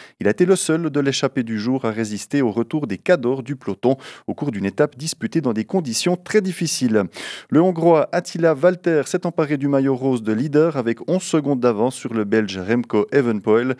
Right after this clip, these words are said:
et seize secondes sur le Colombien Egan Bernal.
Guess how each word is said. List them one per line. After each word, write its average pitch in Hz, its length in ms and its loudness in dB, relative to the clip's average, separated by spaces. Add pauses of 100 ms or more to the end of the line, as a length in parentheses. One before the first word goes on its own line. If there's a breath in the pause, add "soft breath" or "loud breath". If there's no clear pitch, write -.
(260 loud breath)
et 104 80 -4
seize 180 240 0
secondes 117 400 -4
sur - 140 -10
le 98 80 -4
Colombien 117 680 0
Egan 131 300 0
Bernal. 123 580 0